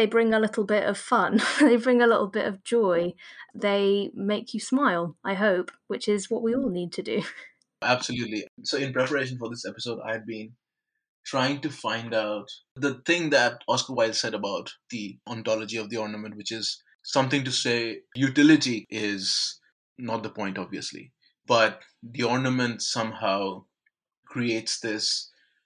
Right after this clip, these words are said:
Speaker 2: window into a different kind of life, of something that maybe you see every day and something that gathers dust and you don't really think about twice.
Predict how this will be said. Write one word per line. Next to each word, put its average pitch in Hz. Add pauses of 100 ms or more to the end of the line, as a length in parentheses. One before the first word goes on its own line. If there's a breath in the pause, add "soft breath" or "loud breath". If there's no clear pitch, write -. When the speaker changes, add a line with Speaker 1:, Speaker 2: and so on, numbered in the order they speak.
(140)
Speaker 2:
window 120
into 107
a 113
different 127
kind 113
of -
life, 117
of 104
something 117
that 104 (360)
maybe 123
you 147
see 147
every 131
day 107
and 101
something 107
that 101
gathers 101
dust -
and 76
you 117
don't 113 (160)
really 110
think 139
about 87
twice. -